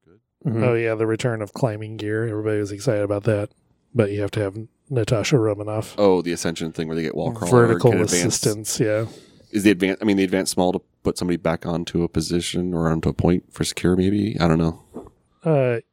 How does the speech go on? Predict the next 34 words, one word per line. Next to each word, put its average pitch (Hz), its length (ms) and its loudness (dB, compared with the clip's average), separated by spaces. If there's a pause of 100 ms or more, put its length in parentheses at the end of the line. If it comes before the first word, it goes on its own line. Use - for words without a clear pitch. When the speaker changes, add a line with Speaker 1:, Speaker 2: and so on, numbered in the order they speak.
(140)
Speaker 3:
yeah, 185 220 0
it's 170 200 0
just 165 220 0
you 139 100 4
gain 120 220 -2
wall 101 280 -4
crawler 98 440 -2
as 120 120 2
well 98 380 -4 (200)
Speaker 1:
Yeah. 135 80 -2
Speaker 3:
until 120 180 4
the 113 100 2
end 104 100 -4
of 98 60 -8
the 101 80 -4
round. 98 300 -6
Speaker 1:
Yep. 113 120 -6 (180)
Speaker 3:
So - 140 2
you 131 100 4
get 156 120 6
an 139 140 0
immediate 113 400 -4 (180)
short 123 280 4
advance 101 420 -6
out 113 120 0
of 113 100 0
it, 120 160 0 (140)
Speaker 1:
Mm-hmm. 92 160 -14 (300)
Speaker 3:
which 120 160 2
is 107 120 -2
nice. 101 380 -8
But 104 380 0 (180)
also, 104 380 2
just - 340 -4